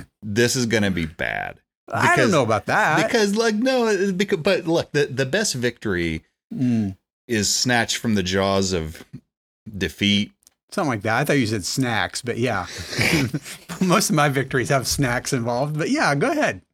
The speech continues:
Speaker 1: Oh, everything's just unraveling.
Speaker 2: It is.
Speaker 1: Um, we had, so I, I'm gonna do the classic good news, bad news.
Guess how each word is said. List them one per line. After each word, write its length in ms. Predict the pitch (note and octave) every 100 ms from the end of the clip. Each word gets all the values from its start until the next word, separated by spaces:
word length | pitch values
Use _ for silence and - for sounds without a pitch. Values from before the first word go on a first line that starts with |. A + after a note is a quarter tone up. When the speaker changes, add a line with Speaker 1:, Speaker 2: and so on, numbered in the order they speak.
| - _ -
Speaker 1:
Oh, 600 | D#2 B2 C#3+ C#3 B2 A2+
everything's 500 | C3 B2+ C3 C3 B2+
just 180 | A#2 -
unraveling. 680 | B2 B2 A2+ A#2 A#2+ A#2 A2+
Speaker 2:
It 200 | - G3
is. 380 | B2+ A2 A2 - -
Speaker 1:
Um, 380 | D#3+ D#3+ D#3 D3 _ _ _ _ -
we 380 | D3 D#3+ A#3+ E3+
had, 480 | C#3 G#2+ F#2+ F#2+ - -
so 180 | A#2 A2+ A2+ - D3 C#3+
I, 100 | D3 G3
I'm 120 | F3
gonna 140 | C4
do 180 | F#3 C#3
the 100 | G2+
classic 600 | - A2 G2+ - F#2 D#2+
good 200 | - F#2
news, 280 | F2+ E2+ D#2
bad 320 | - D2+ D#2
news. 480 | E2 E2+ E2 D#2+